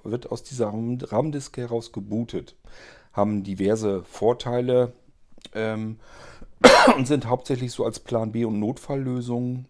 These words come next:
da, wenn der Rechner irgendwie nicht richtig will, wenn die Festplatte kaputt ist oder weiß der Geier was. Ähm, sind sehr schnell gestartet, also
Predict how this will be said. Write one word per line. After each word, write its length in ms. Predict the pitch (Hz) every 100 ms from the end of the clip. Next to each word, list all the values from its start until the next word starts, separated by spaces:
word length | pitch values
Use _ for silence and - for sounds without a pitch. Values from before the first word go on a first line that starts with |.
| _ _
da, 400 | 98 107 107 110
wenn 140 | 107
der 140 | 104 98
Rechner 240 | 104 123
irgendwie 280 | 113 107 113
nicht 180 | 110 -
richtig 320 | 110 107 -
will, 280 | 107 113 107
wenn 160 | 98
die 80 | 110
Festplatte 500 | 113 110 - 117 113
kaputt 360 | - 107 - 110
ist 140 | 110
oder 240 | - 117 110
weiß 180 | 110
der 120 | - 95
Geier 300 | 107 110 87
was. 260 | 110 - - _ _ _ _ _ _ _ _ - - - - - _ _ -
Ähm, 500 | 110 110 113 113 113
sind 220 | 104 120
sehr 180 | - 123
schnell 540 | 123 - 120 120 156 143
gestartet, 680 | 123 - - 98 135 160
also 400 | 120 107 104 -